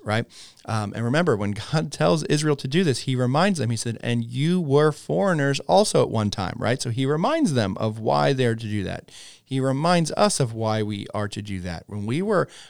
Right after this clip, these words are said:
estranged from God, he sent Jesus, uh, to welcome us back into the family. And so how do we apply that ethical conviction to, uh, to immigration policy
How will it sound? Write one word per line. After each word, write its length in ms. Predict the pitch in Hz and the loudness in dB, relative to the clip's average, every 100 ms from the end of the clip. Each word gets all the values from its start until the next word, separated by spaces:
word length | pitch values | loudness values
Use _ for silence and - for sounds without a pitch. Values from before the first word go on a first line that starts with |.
| _ | _
estranged 800 | - - - 104 127 151 147 - | -4 -2 -2 0 4 4 4 0
from 240 | - 107 98 | -6 -8 -6
God, 320 | 92 104 139 - - _ | -4 -4 -6 -14 -20 _
he 380 | - 147 160 | -8 0 2
sent 280 | 160 143 131 | 2 0 -2
Jesus, 420 | 117 104 117 135 - - _ _ | -2 -6 -4 -6 -8 -18 _ _
uh, 120 | 98 - | -6 -2
to 100 | 123 | 0
welcome 420 | 113 165 170 160 | 4 4 4 4
us 120 | 139 | 4
back 240 | - 113 120 | 2 -2 0
into 160 | 107 | -2
the 100 | 98 | -4
family. 400 | 95 98 82 85 - _ - - - _ | -6 -6 -6 -8 -18 _ -20 -20 -20 _
And 160 | 147 135 | -2 2
so 280 | 156 131 - | 2 2 -2
how 300 | - 175 240 | -8 -2 0
do 40 | |
we 140 | 240 196 | 2 2
apply 540 | 127 - 135 123 104 | 0 2 4 4 2
that 340 | 101 120 139 - | 2 0 0 -2
ethical 340 | 120 117 - 113 | -4 -2 -4 -6
conviction 540 | 113 104 107 - 101 | -6 -6 -4 -4 -6
to, 500 | - - 107 101 98 - _ _ _ | -8 -8 -6 -6 -10 -16 _ _ _
uh, 320 | 90 98 92 95 - | -8 -6 -6 -6 -8
to 180 | - - | -8 0
immigration 500 | 127 123 113 107 104 | 2 2 2 0 0
policy 580 | - 95 95 - 95 | 0 0 0 -4 -6